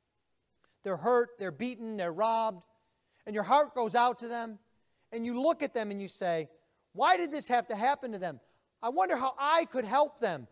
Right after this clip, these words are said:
I wonder what we could do to get back at the people who did this to them." You see, you shouldn't have that reaction with Jesus, 'cause Jesus is not a poor victim. He willingly came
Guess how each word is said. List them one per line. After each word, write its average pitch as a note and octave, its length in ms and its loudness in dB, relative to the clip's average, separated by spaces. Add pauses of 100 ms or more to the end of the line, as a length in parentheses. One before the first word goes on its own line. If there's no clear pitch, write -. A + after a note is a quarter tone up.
(160)
I B3 40 0
wonder D#4+ 240 0
what D4 160 -8
we C4+ 80 -6
could G3+ 180 -8
do D4 320 -4 (140)
to A3+ 100 -8
get F#3+ 300 -10
back D#4 340 2
at B3 100 -6
the - 80 -8
people B3 280 -8
who A#3+ 100 -4
did C#4+ 220 -4
this C4 200 -8
to F#3+ 120 -8
them." D3 280 -8 (1200)
You B3 100 -12
see, C4 180 -8
you B3 80 -4
shouldn't E4+ 300 -2
have D4 200 -2
that C4+ 160 2
reaction A3+ 540 0
with F3 160 -10
Jesus, - 580 -10 (720)
'cause A#3 140 -6
Jesus C#4+ 480 -2
is A#3+ 240 -10
not A#3+ 440 -4 (480)
a - 60 -8
poor C4 240 0
victim. F3+ 420 -2 (1500)
He C#4+ 120 0
willingly A#3 880 0 (300)
came F#3 640 -2